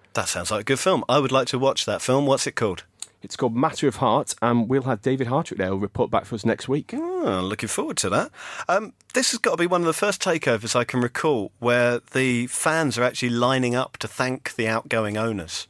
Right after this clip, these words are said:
Speaker 1: um, one of whom particularly heartbroken by the decision to sell. Uh, that's very rare, isn't it?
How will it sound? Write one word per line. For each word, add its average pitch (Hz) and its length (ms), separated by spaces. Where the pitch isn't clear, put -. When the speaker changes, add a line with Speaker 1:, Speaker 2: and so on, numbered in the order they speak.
Speaker 1:
um, 101 300
one 139 180
of 135 140
whom 98 260
particularly 110 440
heartbroken 90 680
by 95 140
the 92 160
decision 101 460
to - 100
sell. 101 380
Uh, 127 200
that's 175 220
very 95 220
rare, 120 320
isn't 120 160
it? 80 80